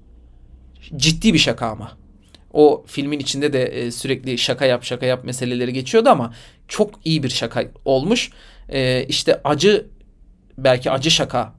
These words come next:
e, diye bir şey varsa onun çok güzel bir örneği olarak karşımızda duruyor. Bu yüzden, e, Joker'ı gerçekten, e, anlayanlar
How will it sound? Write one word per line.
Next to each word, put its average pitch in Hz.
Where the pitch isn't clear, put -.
e, 113
diye 123
bir 120
şey 123
varsa 160
onun 156
çok 170
güzel 151
bir 143
örneği 135
olarak 127
karşımızda 131
duruyor. 147
Bu 185
yüzden, 175
e, 127
Joker'ı 156
gerçekten, 151
e, 113
anlayanlar 160